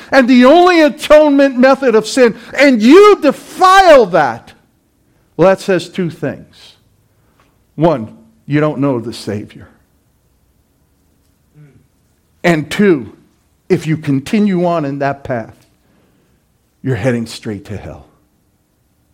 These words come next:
That's a terrible thing. Every time I mention hell and I say something like this,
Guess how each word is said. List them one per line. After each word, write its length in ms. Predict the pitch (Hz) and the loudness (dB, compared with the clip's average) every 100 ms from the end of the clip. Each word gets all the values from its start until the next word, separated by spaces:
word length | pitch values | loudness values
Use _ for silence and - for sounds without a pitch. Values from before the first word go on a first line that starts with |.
| _ _ _ _ _ _ _ _ _ _ _ - | _ _ _ _ _ _ _ _ _ _ _ -14
That's 180 | - 151 | -12 -12
a 40 | |
terrible 520 | - - 110 101 101 | -14 -14 -12 -14 -18
thing. 380 | - 87 - - _ _ _ _ _ _ _ _ _ _ _ _ _ _ _ - | -20 -20 -20 -20 _ _ _ _ _ _ _ _ _ _ _ _ _ _ _ -4
Every 240 | 190 247 | -4 -4
time 300 | 220 190 185 | -8 -6 -4
I 80 | 165 | -2
mention 400 | 147 143 127 131 | -4 -6 -8 -10
hell 400 | 90 110 117 117 | -10 -8 -8 -8
and 120 | 113 | -8
I 100 | 113 | -10
say 240 | 123 - 123 | -10 -10 -10
something 420 | - 120 117 117 | -10 -12 -10 -10
like 220 | 113 107 | -10 -10
this, 240 | 117 110 | -12 -12